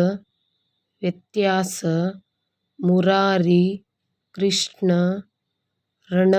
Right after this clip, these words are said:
ಯುದ್ಧ, ರವಿಸುತ, ಕರ್ಣ, ರಾಜೀವಸಕ, ಸೂರ್ಯ,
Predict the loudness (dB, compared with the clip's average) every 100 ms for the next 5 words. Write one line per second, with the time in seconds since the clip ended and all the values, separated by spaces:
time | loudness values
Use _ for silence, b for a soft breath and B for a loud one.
0 | 2 0 -4 -8 _ _ _ _ -2 -2
1 | 0 -4 2 4 4 2 -6 _ _ _
2 | _ _ _ _ -4 0 0 -2 -4 -8
3 | -6 -2 -2 -2 -4 -16 _ _ _ _
4 | _ -2 2 2 4 4 2 2 0 -4
5 | _ _ _ _ _ _ _ _ _ _
6 | _ _ _ _ _ _ _ _ _ _
7 | _ _ _ _ _ _ -2 0 0 2
8 | 2 2 2 -2 -4 -8 -4 -2 0 -2
9 | -10 _ _ _ _ _ -10 -2 2 4
10 | 2 2 2